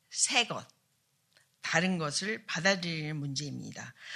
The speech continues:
성령께서 히브리인, 히브리인들에게 요구하신 것이 바로 이것이죠. 옛 언약의 그림자, 모형, 상징, 그리고 제사들을 버리고 예수 그리스도 안에서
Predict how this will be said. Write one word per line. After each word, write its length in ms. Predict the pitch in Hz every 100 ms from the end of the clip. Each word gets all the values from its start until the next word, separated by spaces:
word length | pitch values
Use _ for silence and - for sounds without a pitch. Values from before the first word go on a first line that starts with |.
| -
성령께서 720 | - 311 330 330 285 240 233 220
히브리인, 640 | 247 285 285 269 247 196 -
히브리인들에게 1040 | - 285 262 254 226 180 180 160 175 170
요구하신 520 | 151 170 208 190 185
것이 260 | 170 160 175
바로 280 | - 170 185
이것이죠. 720 | 160 160 147 - 135 131 - _ _ - - - _
옛 300 | 165 185 185 -
언약의 560 | 147 156 147 147 139 139
그림자, 720 | 156 147 135 127 113 123 - _ _ _
모형, 560 | 147 156 170 143 131 120
상징, 720 | - 262 247 233 170 123 131 _ - - - -
그리고 380 | 190 208 196
제사들을 720 | 180 165 175 240 233 220 214 190
버리고 720 | 165 180 202 240 233 117 - - - - -
예수 580 | 185 247 269 269 294 -
그리스도 420 | 208 220 - 247
안에서 600 | 185 165 170 247 262 247